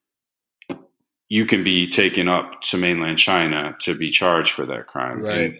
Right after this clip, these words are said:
Speaker 1: and, and the, the, the fear that kinda caused the initial start of these protests was, well, who says I committed a crime?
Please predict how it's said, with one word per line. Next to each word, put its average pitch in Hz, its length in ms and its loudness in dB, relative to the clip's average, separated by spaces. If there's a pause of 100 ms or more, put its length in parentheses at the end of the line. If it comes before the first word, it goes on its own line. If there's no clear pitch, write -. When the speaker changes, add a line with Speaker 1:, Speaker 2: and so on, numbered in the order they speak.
Speaker 1:
and, 85 300 -4
and 82 280 -4
the, 76 360 2
the, 71 280 -4
the 80 100 -4
fear 92 720 4 (680)
that 78 280 0 (580)
kinda 80 240 -2
caused 80 500 2
the 67 340 -2 (420)
initial 80 760 0
start 76 360 2
of 69 60 -4
these 71 180 -2
protests 82 580 -2
was, 71 340 -2
well, 73 380 0 (1160)
who 98 240 0
says 85 540 2
I 85 140 -2
committed 76 420 -4
a 78 60 -4
crime? 69 520 -2